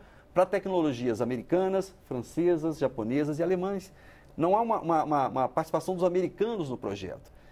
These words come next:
Eles estão nos dando autorização para que foguetes e satélites com componentes americanos sejam lançados no Brasil, que corresponde a oitenta por cento do mercado mundial. Nós estamos já em andamento, o ministro nos, nos adiantou isso,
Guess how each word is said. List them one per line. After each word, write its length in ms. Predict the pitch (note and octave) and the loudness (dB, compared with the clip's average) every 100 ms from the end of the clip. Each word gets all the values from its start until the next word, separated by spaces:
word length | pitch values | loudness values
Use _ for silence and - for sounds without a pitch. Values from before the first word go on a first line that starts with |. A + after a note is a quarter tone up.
| - | -8
Eles 180 | - B2+ | -2 0
estão 260 | C#3+ C#3+ E3 | -2 0 0
nos 200 | D#3+ B2+ | 0 0
dando 260 | D#3 G#3 | 0 2
autorização 1080 | G3+ F3+ D#3+ D#3+ D#3 C3+ A#2 - A#2 C#3+ G#3+ - - - - - - | 2 2 2 2 4 2 0 -4 -2 -2 -2 -8 -20 -20 -20 -20 0
para 140 | C3+ | 0
que 140 | C#3 E3 | 2 -4
foguetes 680 | - B2 E3 A3+ - - - | -4 -2 0 0 -4 -14 -14
e 60 | |
satélites 640 | - D3 - G#2+ - - - | -2 0 0 -2 -4 -12 -8
com 140 | - F#3+ | -4 -2
componentes 640 | - D#3 D3 A#2+ D#3+ A3 | 0 0 0 0 0 0
americanos 580 | F3 D#3+ A#2+ D3+ G#3 G3+ - - - | -2 -2 -2 -2 -2 -6 -16 -20 -18
sejam 420 | - F3+ F3 E3 | 0 2 4 2
lançados 360 | D3+ - C3 C3+ | 0 0 0 -2
no 40 | |
Brasil, 400 | C#3 A2 G2+ F#2 - | -2 -2 -2 -8 -10
que 80 | - | -12
corresponde 400 | - C#3 C3+ D3+ | -2 0 0 -2
a 40 | D3 | -2
oitenta 380 | C3+ F#3 G#3 F#3+ | -2 -4 -2 -4
por 120 | - | -2
cento 140 | D#3 | -6
do 60 | D#3 | -4
mercado 260 | C#3 C#3 C3+ | -2 0 0
mundial. 400 | C3+ A2 E2 - - - - - | -4 -4 -6 -8 -16 -20 -20 -8
Nós 120 | - G#2+ | -4 0
estamos 260 | D#3 D#3 | 0 2
já 160 | C#3 E3 | 2 0
em 300 | - D3 D3 | 0 0 0
andamento, 500 | C#3 A2+ C3 E3 C3+ | 2 0 0 0 -2
o 40 | |
ministro 340 | A#2 C#3 C3+ A#2 | -2 -2 -2 -2
nos, 320 | A#2+ G#2+ - | -2 -4 -8
nos 240 | A#2 A2 | -6 -2
adiantou 380 | A#2+ A2+ G#2 A#2 | -2 -2 -2 0
isso, 180 | C#3 | 0